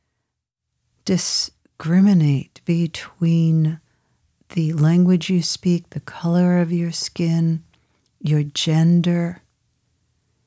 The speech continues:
what country you come from.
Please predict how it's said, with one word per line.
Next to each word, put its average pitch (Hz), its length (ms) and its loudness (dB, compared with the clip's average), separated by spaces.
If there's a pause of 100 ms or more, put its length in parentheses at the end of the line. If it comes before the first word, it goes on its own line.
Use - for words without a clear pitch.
(260)
what 170 280 -6
country 175 560 -2
you 190 220 2
come 190 340 -2
from. 185 600 -4